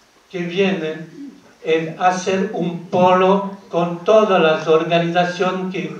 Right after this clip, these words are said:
revolucionarias que rechazan a la socialdemocracia y la política antifascista de los burgueses. Porque el análisis,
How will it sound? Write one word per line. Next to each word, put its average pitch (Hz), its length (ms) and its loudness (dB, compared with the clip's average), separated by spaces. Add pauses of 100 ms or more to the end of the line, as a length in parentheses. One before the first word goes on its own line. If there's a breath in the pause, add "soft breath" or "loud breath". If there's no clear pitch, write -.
revolucionarias 175 960 -2 (440 loud breath)
que 160 200 -2
rechazan 175 800 0
a 160 80 -2
la 160 100 2
socialdemocracia 143 1400 -4 (380 loud breath)
y 160 140 -8
la 151 220 0
política 165 580 0
antifascista 165 2250 -10
de 143 180 -6
los 131 320 -6
burgueses. 131 680 -4 (680 soft breath)
Porque 185 640 0 (1040 soft breath)
el 151 240 -2
análisis, 190 840 0